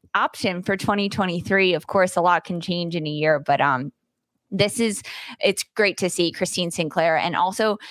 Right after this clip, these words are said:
uh, signing Hina Sugiti, um, the, the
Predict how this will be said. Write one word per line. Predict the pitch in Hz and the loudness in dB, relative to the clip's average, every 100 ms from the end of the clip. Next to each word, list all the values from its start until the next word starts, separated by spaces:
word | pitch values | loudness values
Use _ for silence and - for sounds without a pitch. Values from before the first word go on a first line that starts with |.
| - - - | -18 -6 0
uh, | 180 185 | 0 0
signing | - 185 208 202 190 - - | 0 0 0 0 -2 -6 -4
Hina | 202 | 0
Sugiti, | 202 - 196 196 196 190 160 135 - | 0 -2 -6 -4 -4 -2 -2 -2 0
um, | 170 156 160 143 - | 0 0 -2 -6 -8
the, | 175 - | -8 -6
the | 175 190 | 0 -2